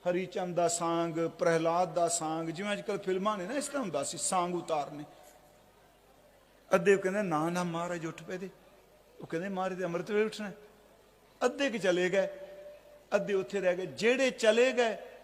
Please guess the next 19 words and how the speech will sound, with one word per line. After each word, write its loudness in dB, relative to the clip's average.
ਉਹ 0
ਨਾਲੇ 2
ਤੇ 2
ਸਾਂਗ 0
ਵੇਖਣ, -2
ਨਾਲੇ 2
ਮਹਾਰਾਜ 2
ਨੂੰ -4
ਚੇਤੇ -6
ਕਰ -8
ਲੈਣ। -20
ਜੇ -4
ਗੁਰੂ -4
ਸਾਹਿਬ -2
ਪਿੱਛੇ -8
ਉੱਠ -8
ਗਿਆ -4
ਤੇ -6
ਫੇਰ -2